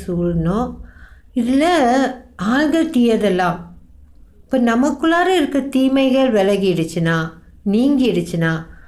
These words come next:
நமக்குள்ளார நன்மை மேலோங்கும். ஒவ்வொருத்தருக்குள்ளாரையும் நன்மை மேலோங்க செய்யும் போது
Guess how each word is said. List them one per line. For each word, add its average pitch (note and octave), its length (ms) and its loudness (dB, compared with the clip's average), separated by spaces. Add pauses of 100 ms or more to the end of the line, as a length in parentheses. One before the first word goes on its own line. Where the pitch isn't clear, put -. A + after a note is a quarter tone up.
(240)
நமக்குள்ளார A3+ 720 0
நன்மை G#3 600 0
மேலோங்கும். D#3 760 -4 (440)
ஒவ்வொருத்தருக்குள்ளாரையும் B3 1800 0
நன்மை G#3 580 0
மேலோங்க G3+ 560 0
செய்யும் E3 580 -2
போது D3 580 -4